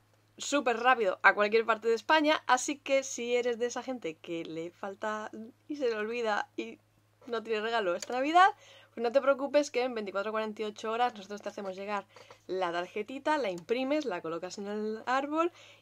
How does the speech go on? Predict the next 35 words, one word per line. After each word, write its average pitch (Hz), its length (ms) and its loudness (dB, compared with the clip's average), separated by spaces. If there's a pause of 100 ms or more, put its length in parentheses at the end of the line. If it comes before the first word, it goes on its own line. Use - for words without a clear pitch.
y 320 240 -2
aquí 294 400 -2
no 247 340 -6
ha 240 220 -2
pasado 220 580 -10
nada. 165 500 -12 (120)
¿Cómo 302 180 10
tienes 330 240 2
que 330 80 -2
hacerlo? 311 380 0
Simplemente 240 520 -2
entras 214 380 -6
en 202 140 -6
el 190 120 -4
producto 180 600 -6
de 175 180 -8
la 175 140 -8
tarjetita, 285 600 0 (600)
añades 190 580 0
el 196 160 -4
importe 180 420 -6
que 208 120 -10
quieres, 370 500 -2 (140)
eh, 175 400 -4
tienes 175 420 -8
varios 170 400 -4
importes 175 540 -10 (100)
que 185 100 -10
se 175 120 -10
ajustan 180 420 -12 (100)
a 180 200 -2 (100)
todo 170 240 -4
tipo 170 320 -12
de 170 80 -4
bolsillos 349 680 -2